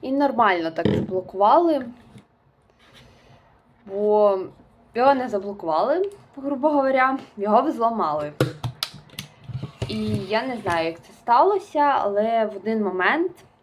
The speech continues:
я не змогла зайти в Telegram. Там просили якийсь, коротше, код, закодірований,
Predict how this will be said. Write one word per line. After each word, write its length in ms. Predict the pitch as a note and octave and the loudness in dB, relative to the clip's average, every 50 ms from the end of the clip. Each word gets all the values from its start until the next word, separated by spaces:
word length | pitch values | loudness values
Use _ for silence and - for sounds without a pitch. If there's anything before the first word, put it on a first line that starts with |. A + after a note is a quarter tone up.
| _ | _
я 180 | - F#3+ G3 A3+ | -4 -2 -2 -2
не 140 | B3+ B3+ A#3+ | -2 -4 -8
змогла 380 | G#3 F#3+ F3+ F#3 F3+ F#3 G3 | -8 -8 -8 -4 -2 -2 0
зайти 340 | G3+ G3+ F#3+ E3+ E3+ - F#3+ | 0 -2 -4 -6 -6 -6 -6
в 60 | F#3+ - - F#3 | -6 -6 -8 -8
Telegram. 460 | E3+ F3 E3+ F3 - D#3 C#3 C#3 C#3+ - - - _ - - - - - - _ | -8 -6 -8 -8 -8 -8 -8 -8 -8 -12 -18 -20 _ -18 -16 -14 -14 -14 -10 _
Там 240 | - A#3+ D4 E4 E4 | -2 -2 0 0 -2
просили 540 | C#4+ C4 A#3 - - A3+ A#3 B3+ C4 B3 A3 | -4 -6 -6 -8 -10 -8 -6 -4 -4 -4 -4
якийсь, 340 | G3+ G3 - A3 A#3 A#3 - | -4 -4 -6 -10 -12 -12 -8
коротше, 460 | - A3 G3 G3+ G3+ G3+ - G#3 G#3 - | -4 -2 0 0 0 -2 -4 -10 -8 -2
код, 300 | - F3+ E3+ - - - _ _ _ - | 0 0 0 0 -2 -8 _ _ _ -6
закодірований, 1040 | G3+ G3+ G3+ A#3 A3+ G3+ E3 G3+ G#3 F#3+ F3 E3+ D#3+ D#3 E3 D#3 D3+ D#3 D#3 D3 D3+ | -6 -6 -4 -6 -8 -6 -4 -2 -2 0 0 0 -2 -2 -6 -8 -10 -12 -16 -16 -18